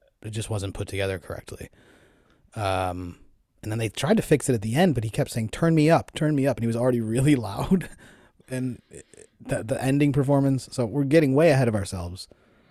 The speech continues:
But Reggie Watts, I said my overall thoughts, solid. Um, but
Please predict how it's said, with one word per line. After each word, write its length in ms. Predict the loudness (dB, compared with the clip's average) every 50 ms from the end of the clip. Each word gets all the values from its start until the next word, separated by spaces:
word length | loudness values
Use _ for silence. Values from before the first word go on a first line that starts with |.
| _ _ _
But 100 | -6 0
Reggie 300 | 4 6 6 8 8 6 6
Watts, 580 | 6 6 6 6 4 0 -2 -6 -10 -12 -16 _ _ _ _
I 80 | -8 -8
said 220 | -2 0 2 2 4
my 160 | 4 4 4
overall 380 | 4 4 4 4 2 2 2 0
thoughts, 560 | -2 -4 -2 -2 -2 -2 -4 -6 -10 -12 -14 _ _ _ _ _ _ _ _ _
solid. 800 | -14 -10 -4 -2 0 0 0 0 0 0 2 0 0 -2 -4 -8 -14 _ _ _ _ _ _ _ _ _ _ _ _ -8
Um, 720 | -6 -4 -4 -4 -4 -6 -6 -6 -6 -6 -6 -8 -8 -10 -14 -20 _ _ _ _ _ _ _ _ _ _ _ _ -10 -8 -8 -8 -8 -12 -20 -20 -20 -20 -20 -18 _ -4
but 520 | -4 -4 -4 -6 -8 -12 -12 -12 -12 -16